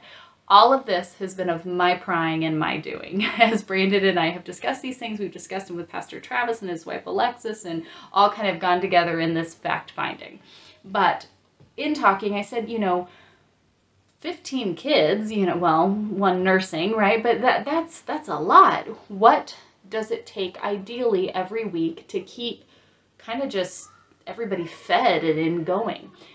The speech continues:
And he broke it all down to me, and it roughly hits about a hundred and twenty-five U S dollars every week that we, for a, a handful of weeks now, have been able, between just our own personal funds and then donations through the church, have been able to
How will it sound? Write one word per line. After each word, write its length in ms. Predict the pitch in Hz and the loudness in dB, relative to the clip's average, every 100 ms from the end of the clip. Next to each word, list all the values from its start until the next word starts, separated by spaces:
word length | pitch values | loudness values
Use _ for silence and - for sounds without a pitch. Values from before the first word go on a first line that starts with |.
| - | -12
And 220 | 180 175 | -4 -4
he 200 | 160 202 | -4 -8
broke 300 | 208 202 202 | -2 -2 -2
it 60 | 277 | 2
all 160 | 311 | 2
down 300 | 262 175 170 170 | 2 0 0 -2
to 160 | 180 | -6
me, 260 | 165 170 202 | -4 -4 -4
and 200 | 247 277 | -2 2
it 240 | 311 - - | 2 0 -6
roughly 440 | 285 320 320 277 | -2 -2 0 -2
hits 200 | 240 226 | -2 0
about 200 | 214 196 | 0 0
a 40 | |
hundred 300 | - 240 269 | 0 0 -2
and 100 | 233 | -4
twenty-five 680 | 214 196 190 190 175 165 170 | -6 -2 -4 0 0 2 -2
U 260 | - 185 180 | -8 -2 -2
S 180 | 175 - | -2 -6
dollars 600 | 160 143 - - - - _ _ _ _ _ _ - | -6 -6 -6 -12 -18 -20 _ _ _ _ _ _ -4
every 280 | 220 220 226 | -4 -2 -4
week 320 | 175 160 - _ - - - | -4 -6 -8 _ -20 -18 -4
that 240 | 226 208 | -4 -2
we, 240 | 254 302 | -2 0
for 500 | 311 240 196 190 180 - | -2 0 4 4 2 0
a, 160 | 196 - | -8 -6
a 120 | 285 | -8
handful 440 | 277 403 453 269 196 | -6 -4 -4 0 0
of 60 | |
weeks 260 | 180 170 - | 0 -2 -2
now, 140 | 170 | -4
have 260 | 190 208 202 | -2 -2 -4
been 160 | 208 - | -8 -6
able, 480 | 277 285 - 202 208 - - - | -6 -4 0 0 -2 -10 -14 -8
between 500 | 196 - 196 185 185 | -6 -2 -2 0 -2
just 220 | 175 165 | -6 -8
our 140 | 151 | -6
own 220 | 208 247 | -2 -2
personal 420 | 247 240 233 214 208 | -4 -8 -6 -6 -4
funds 440 | 208 202 196 196 | -2 0 0 -2
and 160 | 185 180 | -2 -2
then 120 | 165 | -2
donations 560 | 175 185 208 208 190 | -2 -2 -4 -4 -8
through 160 | - 175 | -6 -10
the 80 | 170 | -10
church, 380 | - 285 - - | -8 -6 -6 -8
have 180 | 196 | -10
been 160 | 196 190 | -8 -8
able 340 | 190 196 202 196 | -4 -2 -2 -6
to 400 | - 196 180 | -8 -4 -4